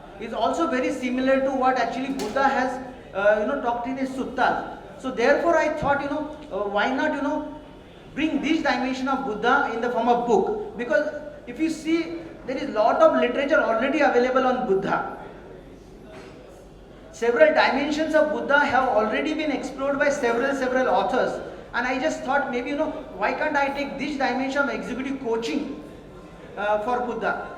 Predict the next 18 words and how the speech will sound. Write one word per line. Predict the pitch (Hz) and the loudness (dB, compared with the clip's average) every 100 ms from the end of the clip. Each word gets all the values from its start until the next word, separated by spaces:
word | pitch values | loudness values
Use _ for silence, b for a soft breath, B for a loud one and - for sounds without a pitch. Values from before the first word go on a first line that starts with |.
| - 190 | -14 -6
Many | 247 302 | -2 0
of | 302 | 0
you | 311 | -2
may | 294 285 269 | -2 -2 -2
or | 247 226 | -2 -2
may | 233 | 0
not | 262 277 | 2 2
be | 285 | 2
aware | 254 269 247 | 4 4 4
what | 214 269 | 2 0
is | 247 | 0
executive | 220 247 247 262 - | 0 -2 -2 -2 -2
coaching. | 208 196 - 220 | -2 0 -2 -2
I | 196 | -4
think, | 214 214 | -6 -4
uh, | 196 196 B B 165 | -4 -4 B B -6
uh, | 165 170 170 | -2 -2 -2
Mungekar | 185 202 214 | -2 -2 -2